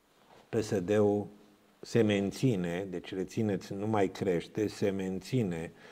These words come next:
la patruzeci la sută, dacă era în opoziție creștea sigur, P N L-ul este încă la putere, dar ci că scade la șaptesprezece la sută,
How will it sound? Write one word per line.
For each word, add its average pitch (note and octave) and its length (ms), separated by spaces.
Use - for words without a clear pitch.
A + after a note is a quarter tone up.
la G2+ 140
patruzeci G#2 680
la F2 140
sută, A#2+ 300
dacă G2 280
era A2 180
în G#2 80
opoziție G2 520
creștea F2+ 460
sigur, B2 540
P - 40
N B2 140
L-ul A#2+ 580
este A#2 420
încă G2+ 240
la G2 120
putere, G2+ 360
dar F2 160
ci - 140
că G2 120
scade G#2+ 360
la F#2+ 140
șaptesprezece G2 640
la E2+ 60
sută, B2 500